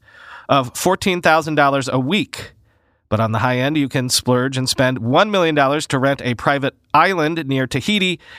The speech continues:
that comes with a staff of fifty. Quote, "Luxury travelers have been eyeing high-quality home rentals for a while," says Nick Guizen, Airbnb's global director of portfolio strategy.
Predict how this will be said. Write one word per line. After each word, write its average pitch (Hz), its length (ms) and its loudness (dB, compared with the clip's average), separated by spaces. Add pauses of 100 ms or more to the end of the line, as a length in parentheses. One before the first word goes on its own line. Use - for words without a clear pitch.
(200)
that 131 140 0
comes 139 300 0
with 127 200 -2
a 123 100 -2
staff 113 420 -2
of 113 100 -4
fifty. 110 480 -2
Quote, 127 360 -2 (600)
"Luxury 202 380 0
travelers 202 600 0
have 147 240 0
been 143 260 -2
eyeing 160 320 0
high-quality 160 760 0
home 156 220 0
rentals 156 280 0
for 156 160 0
a 151 60 0
while," 156 440 2 (240)
says 110 420 -2
Nick 113 340 -4 (180)
Guizen, 120 640 -2 (640)
Airbnb's 127 640 0
global 147 240 0
director 151 360 0
of 151 240 0
portfolio 160 460 2
strategy. 147 720 0